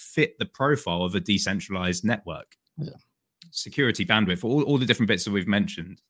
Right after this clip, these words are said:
Speaker 1: So it's like, how do we kind of move it forwards towards that? Because there will be a turning point where that technology becomes available where you can do that in a very secure way, in a very fast way and stuff like that. But we've,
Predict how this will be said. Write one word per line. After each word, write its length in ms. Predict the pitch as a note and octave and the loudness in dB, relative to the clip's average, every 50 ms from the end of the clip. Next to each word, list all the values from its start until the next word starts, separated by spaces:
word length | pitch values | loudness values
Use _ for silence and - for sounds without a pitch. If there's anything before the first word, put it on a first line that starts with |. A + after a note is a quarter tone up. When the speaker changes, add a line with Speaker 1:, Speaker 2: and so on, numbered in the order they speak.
| _ _ _ _ _ - | _ _ _ _ _ -10
Speaker 1:
So 320 | - - A2 G#2 G#2+ G#2+ G#2 - - _ _ - | -8 -4 0 2 2 2 2 0 -8 _ _ -4
it's 180 | - G2+ G2+ - | -4 -2 0 2
like, 180 | B2 A#2 F2+ | 0 0 0
how 380 | - - - C3+ C3 C3 C3 B2+ | -2 -4 -2 -2 0 0 0 0
do 140 | A2+ B2 A2+ | 0 0 2
we 160 | A#2 A2+ G#2 | 2 2 0
kind 260 | - A2+ G#2+ G#2 G#2 | 0 0 0 0 2
of 80 | F#2+ F#2+ | 2 2
move 320 | G#2+ A2+ A2+ A2 G2+ F#2+ | 4 4 6 4 4 2
it 120 | G#2 - | 0 -4
forwards 520 | - - A#2 G#2+ G2+ G2 G2 F#2+ F2 - - | -4 -6 -4 -2 0 0 0 -2 -2 -6 -8
towards 600 | - - G2+ F#2 G2+ A#2 B2+ B2+ B2 A#2+ - - | -6 -6 -6 -4 -2 0 0 0 0 0 -2 -2
that? 200 | E2+ E2+ F2 - | -2 -4 -4 -4
Because 340 | G2+ G2 - C3+ B2+ A#2+ - - - | -6 -2 0 0 0 0 -4 -6 -2
there 180 | - A#2+ A#2+ | 0 2 2
will 240 | A#2+ C3+ C3 C3 B2+ | 4 4 2 2 2
be 400 | G#2+ B2+ A#2+ A2+ A2 A2 G#2+ A2 - _ _ _ _ _ - | 2 4 6 6 6 4 2 0 -6 _ _ _ _ _ 2
a 160 | A#2 A2+ A2+ | 4 4 4
turning 400 | - - E3+ F3+ F3 E3 B2+ A2+ | 4 4 4 6 6 6 4 4
point 440 | - - G#2 F#2+ F#2 F#2+ G2+ G#2 - - | 2 2 2 2 4 4 2 0 -2 -2
where 580 | A2 G#2 G#2 G2+ G2 G2 G2 F#2+ F#2+ G2+ - _ - | 0 2 4 4 6 6 4 4 2 0 -4 _ -4
that 260 | - A2+ G#2+ - - | 0 0 0 0 -2
technology 720 | - - B2 - - B2 A#2+ B2 A#2+ A2 G2 G#2+ G#2 G2+ G2 | -4 -4 -4 -2 0 0 0 2 2 0 0 2 2 2 2
becomes 460 | F2 G2+ G2 - - G#2 G2+ G2+ G2 | 0 -2 -4 -4 -2 0 0 0 0
available 360 | G2 G2+ G#2 G2+ F#2+ F#2+ F#2+ | 0 0 0 0 0 0 -2
where 140 | G2 G#2 G2+ | 0 2 4
you 100 | G#2 G2+ | 2 2
can 220 | G2+ - B2+ A#2 | 2 0 0 2
do 140 | G#2 G2 F2+ | 2 2 2
that 180 | E2 D#2+ D#2 - - | 0 0 -4 -4 -4
in 40 | A2+ | -2
a 60 | G2+ | 2
very 180 | B2+ B2 A2+ G#2 | 4 4 6 4
secure 300 | - - - - G#2 G2 | 2 0 -2 -2 0 0
way, 140 | F2+ F2+ | 0 0
in 40 | F2+ | 0
a 60 | F#2 | 2
very 160 | F#2 A2+ - - | 2 2 2 2
fast 380 | - - F#2 E2+ E2 - - | 0 -2 -2 -2 -2 -4 -8
way 180 | E2+ D#2+ D#2+ E2+ | -8 -8 -8 -8
and 100 | E2 E2 | -8 -10
stuff 200 | - - F#2 - _ | -8 -10 -10 -12 _
like 100 | F2 - | -20 -20
that. 100 | - - _ _ | -20 -20 _ _
But 100 | G2+ F#2+ G2+ | _ -10 -4
we've, 200 | G#2+ G#2 F#2+ | -4 -4 -4